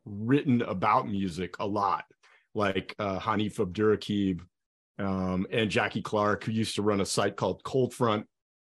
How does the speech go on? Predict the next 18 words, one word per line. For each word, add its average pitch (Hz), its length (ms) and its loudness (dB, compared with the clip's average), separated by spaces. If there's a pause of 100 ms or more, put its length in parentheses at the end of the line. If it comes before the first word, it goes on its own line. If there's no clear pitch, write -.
(400)
uh, 107 300 0 (360)
magazine, 117 540 0
where 107 340 0 (200)
she - 160 -2
did 135 100 6
this 117 160 -2
thing 120 140 0
called 110 240 -2
Poets 113 240 6
Off 107 180 -2
Poetry, 107 340 2
where 101 140 2
poets 104 380 0
would 101 120 -2
write 98 200 0
about 95 300 -2 (680)
bands. 92 560 -4 (640)
So 123 500 6